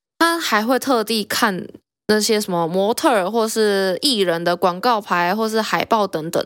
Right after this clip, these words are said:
的，然后搭配说，“哇，你看他们好辣哦。”然后怎么样呢？就说什么他们身材很好怎样的。然后他，他们如果一起走过什么服饰店里面，然后有些服饰店他们不是橱窗会是透明的嘛，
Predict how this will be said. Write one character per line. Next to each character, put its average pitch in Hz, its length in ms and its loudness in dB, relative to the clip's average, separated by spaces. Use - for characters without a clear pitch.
的， - 140 -6
然 208 120 2
后 226 80 2
搭 226 140 0
配 233 140 0
说 226 180 0
，“哇， 233 240 0
你 220 100 -2
看 320 240 0
他 285 160 0
们 269 120 0
好 233 260 0
辣 262 380 0
哦。” 214 100 -2
然 220 120 -2
后 277 220 0
怎 196 100 0
么 208 60 2
样 233 100 0
呢？ 202 160 0
就 233 80 0
说 233 160 2
什 220 100 -6
么 190 120 -2
他 226 60 -4
们 233 100 0
身 262 200 -2
材 208 160 -8
很 190 320 -4
好 175 240 -2
怎 - 180 -4
样 170 200 -4
的。 - 160 -8
然 202 120 0
后 233 100 0
他， 269 340 -2
他 330 80 0
们 269 100 2
如 208 140 2
果 202 160 0
一 247 40 0
起 208 180 -4
走 175 260 0
过 220 200 0
什 202 120 -8
么 170 160 -4
服 196 220 -2
饰 247 200 0
店 208 280 -2
里 95 160 -10
面， - 300 -2
然 226 80 2
后 311 60 2
有 254 120 2
些 277 160 0
服 196 220 -6
饰 214 180 0
店 190 300 -2
他 - 140 -2
们 226 120 0
不 196 120 -4
是 202 260 0
橱 196 240 -2
窗 226 200 -2
会 233 100 0
是 220 100 -6
透 220 240 2
明 139 220 -10
的 - 120 -4
嘛， - 60 -12